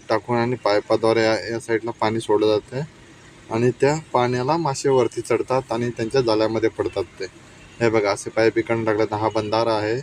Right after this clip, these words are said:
बंधाऱ्याच्या वरून पाईप टाकलेत त्याने आणि पाय-,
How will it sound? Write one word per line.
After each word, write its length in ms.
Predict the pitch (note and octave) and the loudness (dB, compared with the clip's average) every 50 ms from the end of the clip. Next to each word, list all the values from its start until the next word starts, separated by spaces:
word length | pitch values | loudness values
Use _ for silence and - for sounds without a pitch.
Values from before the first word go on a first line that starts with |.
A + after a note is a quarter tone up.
| - - - - - - - - - - - | -8 -14 -20 -20 -20 -20 -20 -20 -20 -10 -4
बंधाऱ्याच्या 400 | A2+ A2+ A2+ A#2+ A#2 A#2+ A#2 B2+ | -4 0 0 0 0 0 0 2
वरून 400 | A#2 A#2 A#2 A#2 B2+ C3 C#3 D#3 D3+ - - - - - - | 4 4 4 2 2 0 -2 -4 -8 -10 -14 -20 -14 -4 -2
पाईप 180 | B2+ B2+ B2 - - | 0 0 0 0 0
टाकलेत 260 | A#2 A2 - A2 G#2+ - - | -2 -2 0 -2 -4 -2 -2
त्याने 200 | A2 G#2+ A2 B2+ D#3 E3 - - - - - - - - - | -4 -2 -2 -4 -6 -8 -12 -20 -20 -20 -20 -20 -20 -14 -8
आणि 140 | - A#2+ C3 | -2 -2 -2
पाय-, 300 | B2 - G#2+ G#2+ A2 G#2+ | -2 0 -2 -2 -2 -2